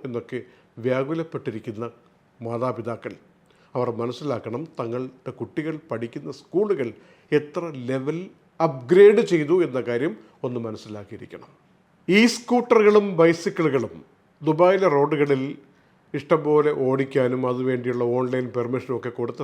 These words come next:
സാഹചര്യത്തിൽ ഒരുപാട് ആളുകൾ ഈ പെർമിഷൻ ഉണ്ടോ ഇല്ലയോ എന്നും നോക്കാതെ രംഗത്തിറങ്ങിയിട്ടുണ്ട്, പ്രത്യേകിച്ച് രാത്രിയൊക്കെ. ഇവർ ഉണ്ടാക്കുന്ന അപകടങ്ങൾ ചെറുതല്ല എന്നാണ് പോലീസ് കേന്ദ്രങ്ങൾ തന്നെ പറയുന്നത്. നാട്ടുകാരും പരാതിപ്പെടുകയാണ്.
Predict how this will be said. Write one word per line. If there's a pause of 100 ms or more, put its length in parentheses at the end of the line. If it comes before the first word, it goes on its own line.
സാഹചര്യത്തിൽ (1000)
ഒരുപാട്
ആളുകൾ (120)
ഈ (100)
പെർമിഷൻ (100)
ഉണ്ടോ (260)
ഇല്ലയോ
എന്നും
നോക്കാതെ (460)
രംഗത്തിറങ്ങിയിട്ടുണ്ട്,
പ്രത്യേകിച്ച്
രാത്രിയൊക്കെ. (800)
ഇവർ (200)
ഉണ്ടാക്കുന്ന (100)
അപകടങ്ങൾ (160)
ചെറുതല്ല (360)
എന്നാണ് (100)
പോലീസ് (100)
കേന്ദ്രങ്ങൾ
തന്നെ
പറയുന്നത്. (720)
നാട്ടുകാരും
പരാതിപ്പെടുകയാണ്.